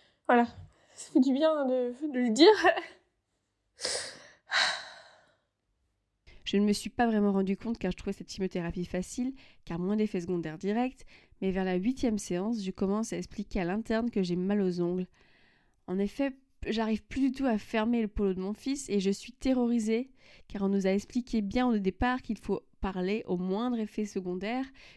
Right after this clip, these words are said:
Speaker 2: que nous pouvons avoir au doigt, pour éviter à tout prix les neuropathies qui s'installent à vie. Alors c'est quoi la neuropathie ?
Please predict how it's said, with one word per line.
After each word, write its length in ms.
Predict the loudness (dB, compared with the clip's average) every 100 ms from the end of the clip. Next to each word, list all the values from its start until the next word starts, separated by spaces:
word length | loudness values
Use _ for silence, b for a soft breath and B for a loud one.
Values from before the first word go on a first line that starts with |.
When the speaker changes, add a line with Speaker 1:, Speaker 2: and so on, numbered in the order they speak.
| b
Speaker 2:
que 120 | -12
nous 100 | -12
pouvons 260 | -10 -6 -2
avoir 240 | -2 -2
au 60 | -2
doigt, 260 | -4 -6 -8 _ _ _ _
pour 140 | -2 0
éviter 360 | 0 -2 -4
à 80 | -6
tout 240 | -6 -6
prix 160 | -4 -2
les 100 | 0
neuropathies 540 | 0 0 -2 -4 -6
qui 120 | -6 -6
s'installent 640 | -6 -8 -4 -2 -2 -4 -8 _ _ _ _ _
à 80 | -12
vie. 180 | -12 _ _ _ _ -20 _ _ _ -18
Alors 120 | -16 -10
c'est 140 | -10
quoi 160 | 0 2
la 100 | 4
neuropathie ? 640 | 2 2 -2 -6 -6